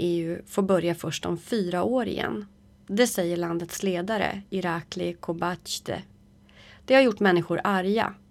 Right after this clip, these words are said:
Det har varit protester i huvudstaden Tbilisi. Poliserna har använt tårgas för att stoppa protesterna.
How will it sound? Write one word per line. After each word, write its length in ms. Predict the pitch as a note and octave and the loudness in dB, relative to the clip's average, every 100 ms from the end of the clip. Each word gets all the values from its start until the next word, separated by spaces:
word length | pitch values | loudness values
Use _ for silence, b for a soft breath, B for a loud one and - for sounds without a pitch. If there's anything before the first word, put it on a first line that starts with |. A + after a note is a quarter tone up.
| b b b b b b - | b b b b b b 0
Det 80 | |
har 80 | G#3+ | 2
varit 180 | G3+ F#3+ | 4 4
protester 580 | F#3+ F3 A#3 - - F3 | 0 0 0 0 -2 0
i 20 | |
huvudstaden 600 | E3+ E3 E3+ E3 E3 E3+ | 0 0 0 0 2 2
Tbilisi. 680 | E3+ F3 G#3+ A#3 G#3 - G3 - - - - - | 0 2 2 2 -2 -6 -8 -10 -20 -20 -20 -8
Poliserna 560 | A#3 C4 C#4 - A3 | 2 4 4 2 0
har 100 | E3 | 2
använt 380 | E3+ E3 E3+ E3 | 0 2 0 -2
tårgas 760 | - G#3 F3 F#3 A#3 - - - - | 0 0 2 2 0 0 -4 -14 -10
för 100 | - | -6
att 120 | - | -4
stoppa 420 | - - G3+ - | -2 -2 -2 -2
protesterna. 680 | A#3 - A3+ G#3+ - - - | -4 -2 -2 -2 -4 -4 -4